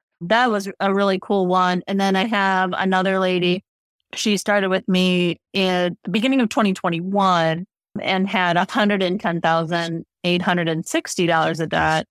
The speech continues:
And then today, well, as of May, she's down to seventy-two thousand five seventy-one. So, um, just in a very short time, and she's a single mom,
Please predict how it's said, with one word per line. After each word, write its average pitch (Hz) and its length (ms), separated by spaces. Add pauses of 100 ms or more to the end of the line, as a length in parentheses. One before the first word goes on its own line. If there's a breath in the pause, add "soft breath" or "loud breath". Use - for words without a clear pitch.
(340)
And 196 300
then 190 400
today, 202 960
well, 196 260 (100)
as 190 200
of 185 100
May, 175 400
she's 185 260
down 175 300
to 160 180
seventy-two 170 720
thousand 165 500
five - 220
seventy-one. - 720 (440)
So, 190 800
um, 180 280
just 202 240
in 208 300
a 202 60
very 208 300
short 220 240
time, 254 300
and 196 100
she's 196 200
a 196 80
single 196 360
mom, 190 540